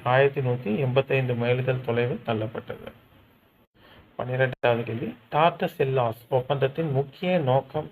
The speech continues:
என்ன? இதனுடைய முக்கிய நோக்கம் என்னன்னு பார்த்தீங்கன்னா, போர்ச்சுகல் மற்றும் ஸ்பெயின் இடையே நிலங்களை பிரிக்க. இதுதான் வந்து இந்த டார்டெசில்லாஸ் ஒப்பந்தத்தின் மிக முக்கிய நோக்கமாகும். பதிமூணாவது கேள்வி,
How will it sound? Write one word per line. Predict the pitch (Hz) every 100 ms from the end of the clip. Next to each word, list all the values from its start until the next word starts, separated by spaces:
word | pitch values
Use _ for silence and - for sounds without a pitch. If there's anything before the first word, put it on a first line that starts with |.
| -
என்ன? | 110 104 110 - _ - - _ _
இதனுடைய | 131 127 127 127
முக்கிய | 127 - 170
நோக்கம் | 143 139 131
என்னன்னு | 120 120 117
பார்த்தீங்கன்னா, | 107 - 110 160 - _ _ _ _ _ _ _ _ _ _ _ _ _ _ - - - - -
போர்ச்சுகல் | 175 180 - 175 185
மற்றும் | 175 135 - 139 165 - -
ஸ்பெயின் | - - 151 156
இடையே | 160 131 127 151
நிலங்களை | 240 139 131 135 131 135 196 -
பிரிக்க. | 120 110 - - - _ _ _ _ _ -
இதுதான் | 135 135 156 147
வந்து | 127 226
இந்த | 202 143 -
டார்டெசில்லாஸ் | 131 - 151 139 139 123 113 113 -
ஒப்பந்தத்தின் | 135 131 127 123 - 175
மிக | 139 135
முக்கிய | 131 127 - 190
நோக்கமாகும். | 127 117 123 117 113 113 - - - _ _ _ _ _ _ _ _ _ _ _ _ _ _ _ -
பதிமூணாவது | 143 143 139 135
கேள்வி, | 135 113 139